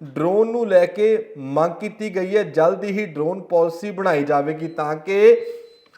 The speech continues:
ਡਰੋਨ ਮਾਲਕਾਂ ਦੀ ਪਹਿਚਾਣ ਹੋ ਸਕੇ। ਅਜਿਹੇ ਦੇ ਵਿੱਚ ਮੁੱਖ ਮੰਤਰੀ ਮਾਨ ਦੇ ਵੱਲੋਂ ਜਿੱਥੇ ਨਸ਼ਿਆਂ ਨੂੰ ਲੈ ਕੇ ਵੱਡੇ ਪੱਧਰ ਤੇ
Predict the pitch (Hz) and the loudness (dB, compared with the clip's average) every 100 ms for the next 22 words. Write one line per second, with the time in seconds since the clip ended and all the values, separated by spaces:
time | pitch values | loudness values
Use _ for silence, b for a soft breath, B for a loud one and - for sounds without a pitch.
0 | _ 139 135 185 226 220 143 - - 143 | _ -10 -2 6 8 8 4 -6 -8 0
1 | 165 185 196 214 214 202 202 220 - _ | 2 2 0 0 0 -2 -8 -8 -12 _
2 | _ 190 180 180 180 190 190 170 170 165 | _ -2 0 0 0 0 0 -2 -6 -6
3 | 175 170 160 151 156 160 190 214 208 208 | -6 -4 -2 -2 -2 -4 0 0 0 -2
4 | 185 165 170 175 170 196 208 156 127 156 | -6 -8 -6 -6 -6 -6 -6 -4 -4 -4
5 | 185 208 190 190 170 165 175 151 135 - | 0 0 0 -6 -6 -8 -6 -6 -6 -6
6 | 185 196 180 165 165 190 131 156 196 208 | -8 -4 0 0 -2 -8 -6 -4 -2 -2
7 | 190 175 196 190 190 175 139 | -2 -4 -6 -6 -4 -4 -4